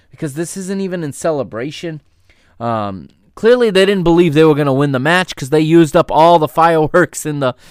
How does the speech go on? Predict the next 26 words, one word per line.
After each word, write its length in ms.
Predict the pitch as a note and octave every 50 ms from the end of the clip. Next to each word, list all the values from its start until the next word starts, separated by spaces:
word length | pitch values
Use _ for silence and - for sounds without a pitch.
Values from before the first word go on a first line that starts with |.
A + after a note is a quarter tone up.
| - - - - D3 C3 _
at 220 | - - C3+ C3 -
the 160 | C#3+ C#3+ E3
end 120 | E3 D#3
of 60 | D3
the 80 | C3+ C3
first 360 | - - D#3 D#3 - - -
half 440 | - A#2+ B2+ C3+ D#3 E3+ - - - _ _ _ _ _ _ _ _ -
to 100 | C#3 A#2+
hold 300 | - - E3+ F3 D#3 D3+
up 200 | D#3 E3 _ -
the 60 | F3
match, 460 | E3+ E3+ E3+ E3+ F3 E3+ - - - _
and 180 | - C3+ D3 D#3+
I 100 | F#3 G3+
don't 260 | G3+ F#3+ E3+ D3 -
think 200 | F3+ F3 E3 -
they 100 | E3+ D#3
were 140 | C#3+ C#3 C#3+
even 200 | D3+ C#3+ D3 B2+
trying 320 | - - C3+ C3+ C#3+ C3+
to 80 | - B2+
get 200 | G#2+ B2+ B2 _
their 120 | - A2+
team 260 | G#2+ _ - C#3 C#3 C3+
an 100 | B2 A#2
advantage 540 | G#2+ G2 F#2+ A2+ A#2 B2 C3+ C3+ C3 -